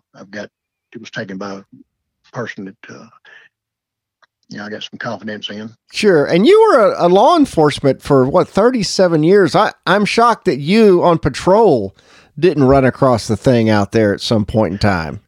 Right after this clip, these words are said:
Speaker 1: Well, uh, my, my area here that I patrolled was, was within, within a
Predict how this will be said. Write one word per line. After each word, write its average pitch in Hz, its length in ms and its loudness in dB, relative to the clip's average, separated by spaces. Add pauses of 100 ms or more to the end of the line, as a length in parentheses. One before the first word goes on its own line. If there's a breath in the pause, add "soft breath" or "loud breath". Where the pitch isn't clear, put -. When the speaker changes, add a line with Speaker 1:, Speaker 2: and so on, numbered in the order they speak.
(800 soft breath)
Speaker 1:
Well, 156 400 -2 (300)
uh, 120 360 -10 (140)
my, 165 540 -8
my 156 180 -4
area 143 280 2
here 147 180 -2
that 135 140 -2
I - 20 -4
patrolled 120 440 -6
was, 104 100 -14
was 117 160 -10
within, 117 380 -8
within 123 280 -8
a 101 100 -14